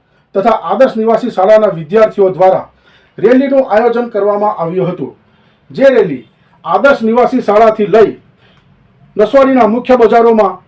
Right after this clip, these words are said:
સોસાયટીઓમાં ફેરવવામાં આવી હતી, જેનો મુખ્ય ઉદ્દેશ એ છે કે વન્ય પ્રાણી બચાવવા, વૃક્ષો બચાવવાનો છે.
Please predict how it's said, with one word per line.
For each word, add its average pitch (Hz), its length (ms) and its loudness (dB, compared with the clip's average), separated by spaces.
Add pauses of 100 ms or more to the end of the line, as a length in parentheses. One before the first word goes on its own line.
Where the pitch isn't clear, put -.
(160)
સોસાયટીઓમાં 220 720 0 (280)
ફેરવવામાં 190 560 0
આવી 160 280 -6
હતી, 170 240 -8 (500)
જેનો 226 360 2
મુખ્ય 220 320 0
ઉદ્દેશ 208 460 0
એ 262 140 2
છે 202 200 -2 (640)
કે 202 100 2
વન્ય 254 320 2
પ્રાણી 240 320 0
બચાવવા, 226 420 2 (300)
વૃક્ષો 233 300 -4
બચાવવાનો 185 520 2
છે. 175 180 -2